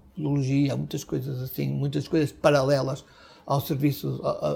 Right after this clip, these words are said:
a, que são serviços de farmácia, não serviços farmacêuticos. Eu até acredito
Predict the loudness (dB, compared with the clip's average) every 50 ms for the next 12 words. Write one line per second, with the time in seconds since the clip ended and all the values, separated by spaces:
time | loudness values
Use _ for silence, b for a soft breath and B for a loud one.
0 | -2 -6 -8 -6 0 2 2 2 4 4 4 4 2 2 0 2 2 2 0 0
1 | -2 -6 -6 -4 -4 -6 -4 0 0 0 0 0 -2 -2 2 4 6 8 8 6
2 | 6 2 4 4 4 4 4 2 0 0